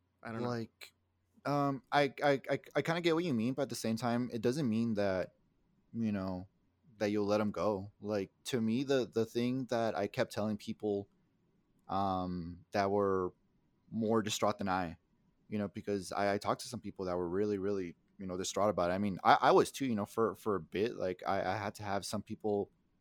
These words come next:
Speaker 2: console me, but the way I consoled them is by saying that as long he's alive in our hearts and in our memories, he's never really gone, man. So, like, I, I want closure. I want to be able just to have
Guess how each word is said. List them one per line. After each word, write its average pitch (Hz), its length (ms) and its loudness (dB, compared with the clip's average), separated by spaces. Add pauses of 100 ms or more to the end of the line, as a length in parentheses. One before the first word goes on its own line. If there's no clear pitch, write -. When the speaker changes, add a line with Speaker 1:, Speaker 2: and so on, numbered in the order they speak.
Speaker 2:
console 117 360 0
me, 113 180 0
but 101 220 -4
the 104 100 -2
way 107 140 2
I 123 100 4
consoled 113 500 -2 (640)
them 92 520 -2 (800)
is 101 200 0
by 101 140 0
saying 98 300 -2
that 87 420 0 (420)
as 107 160 -4
long 110 240 2
he's 113 500 0
alive 104 320 2
in 110 80 0
our 95 160 -2
hearts 101 580 -2
and 98 180 -4
in 95 80 -2
our 95 100 0
memories, 98 640 -4 (280)
he's 98 220 -10
never 95 200 -2
really 87 200 0
gone, 85 240 -2
man. 82 280 -6 (180)
So, 90 360 -6
like, 87 500 -6 (1400)
I, 120 200 6 (120)
I 135 120 8
want 107 300 2
closure. 87 360 -4
I 98 60 4
want 107 260 2
to - 80 -14
be 107 100 -2
able 95 160 -2
just - 240 -10
to 101 40 -8
have 90 540 -2